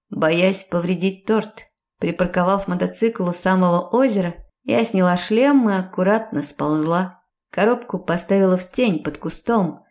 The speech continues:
и открыла багажник. Три бутылки шампанского смотрели на меня и просили окунуть их в холодную воду. Я сделала это, даже не зная наверняка, будет ли повод их открыть.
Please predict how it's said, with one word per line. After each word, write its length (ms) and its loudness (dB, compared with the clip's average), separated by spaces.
и 100 -2
открыла 480 0
багажник. 720 0
Три 300 0
бутылки 580 0
шампанского 1040 -2
смотрели 720 0
на 140 0
меня 460 0
и 100 -2
просили 420 2
окунуть 520 2
их 100 -4
в 40 -16
холодную 600 2
воду. 320 0
Я 200 0
сделала 440 2
это, 480 -2
даже 380 2
не 160 4
зная 320 4
наверняка, 720 -2
будет 460 0
ли 100 0
повод 580 -2
их 160 -6
открыть. 600 -6